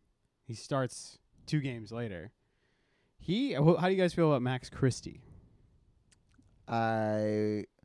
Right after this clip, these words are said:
Speaker 2: he goes two for two in this game from the three-point line. I
Speaker 1: Yeah.
Speaker 2: would like him to shoot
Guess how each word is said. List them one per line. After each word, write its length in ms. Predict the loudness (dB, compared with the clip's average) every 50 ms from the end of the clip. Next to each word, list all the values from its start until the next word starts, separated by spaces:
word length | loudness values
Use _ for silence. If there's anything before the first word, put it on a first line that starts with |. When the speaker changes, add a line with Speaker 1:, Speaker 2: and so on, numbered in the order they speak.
| -20 _ _ _ _
Speaker 2:
he 80 | -4 -4
goes 140 | -4 -2
two 120 | -2 -2 -2
for 80 | -2
two 180 | -2 -2 0 0
in 100 | 0 0
this 160 | -2 -4 -6
game 200 | -6 -6 -6 -6
from 100 | -6 -6
the 80 | -8 -6
three-point 400 | -6 -6 -4 -4 -4 -4 -4 -4
line. 220 | -6 -6 -4 -2
I 60 | -2
Speaker 1:
Yeah. 80 | -2 -4
Speaker 2:
would 120 | -4 -6
like 180 | -6 -8 -8 -8
him 120 | -8 -8
to 80 | -8 -10
shoot 280 | -10 -8 -10 -10 -10